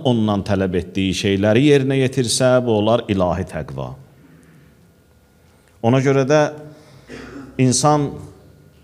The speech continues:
şuurlu şəkildə, çün insandır, başa düşür, dərk eləyir müəyyən şeyləri ki, nə olar, nə olmaz, onlara riayət eləməyə çalışır. Amma burası da var ki,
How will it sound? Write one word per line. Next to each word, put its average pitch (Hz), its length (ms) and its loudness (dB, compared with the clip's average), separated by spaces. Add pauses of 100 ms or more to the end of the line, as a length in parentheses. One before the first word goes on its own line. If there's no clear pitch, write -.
(400)
şuurlu 135 480 0
şəkildə, 104 640 0
çün 107 240 -6
insandır, 98 560 -4
başa 95 240 -2
düşür, 95 480 -4
dərk 107 320 -2
eləyir 104 320 -2
müəyyən 92 480 -4
şeyləri 90 580 -2 (540)
ki, 90 240 -6 (400)
nə 95 160 -2
olar, 95 320 2
nə 87 240 -2
olmaz, 98 600 0 (500)
onlara 120 320 2
riayət 120 480 2
eləməyə 87 400 -4
çalışır. 73 540 -10 (880)
Amma 147 480 0 (1080)
burası 143 360 2
da 92 120 4
var 90 200 -2
ki, 151 160 -2